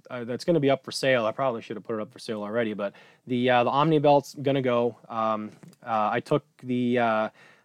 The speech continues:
uh, the pouches off it. I'm actually using one of the pouches on the front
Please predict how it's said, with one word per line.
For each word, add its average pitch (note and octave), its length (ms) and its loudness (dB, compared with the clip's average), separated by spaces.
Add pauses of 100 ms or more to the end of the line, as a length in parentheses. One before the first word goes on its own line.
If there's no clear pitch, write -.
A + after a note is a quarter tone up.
uh, A2 120 -4
the B2 80 -4
pouches D#3 400 4
off D3+ 180 6
it. D#3 80 2
I'm C#3+ 80 -2
actually D#3 300 -2
using C3+ 320 -2
one E3 160 4
of D3+ 80 0
the C3+ 80 -4
pouches C3 440 -4
on A#2 120 -8
the G#2+ 80 -10
front D#3 360 -2